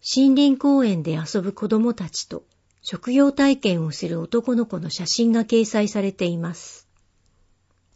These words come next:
選べる使い道。一、未来を担う子どもたちのための事業。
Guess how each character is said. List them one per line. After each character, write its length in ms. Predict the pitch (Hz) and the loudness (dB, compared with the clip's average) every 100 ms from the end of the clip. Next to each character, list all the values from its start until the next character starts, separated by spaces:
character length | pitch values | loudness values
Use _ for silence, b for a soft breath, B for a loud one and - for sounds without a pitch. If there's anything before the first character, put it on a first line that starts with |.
| - | -6
選 260 | 202 220 254 | -2 0 2
べ 120 | 277 | 2
る 120 | 214 | 0
使 340 | - - 165 170 | -2 -10 -8 -4
い 140 | 160 | -4
道。 400 | 160 - - - _ _ _ _ _ _ _ _ _ _ _ _ - | -6 -8 -10 -10 _ _ _ _ _ _ _ _ _ _ _ _ -10
一、 480 | 170 - - 226 _ _ _ _ _ _ _ _ | -10 -8 -6 -6 _ _ _ _ _ _ _ _
未 160 | 220 262 | -2 2
来 260 | 277 240 175 | 4 4 2
を 100 | 160 | 0
担 360 | 160 165 165 | -2 -4 -4
う 80 | 143 | -6
子 160 | - 165 | -4 0
ど 120 | 226 | 2
も 140 | 269 | 2
た 120 | 247 | 0
ち 140 | 220 180 | -2 -4
の 120 | 156 | -4
た 120 | 170 | -6
め 140 | 160 165 | -6 -6
の 160 | 147 | -6
事 180 | 143 143 | -8 -8
業。 360 | 147 139 - | -6 -8 -10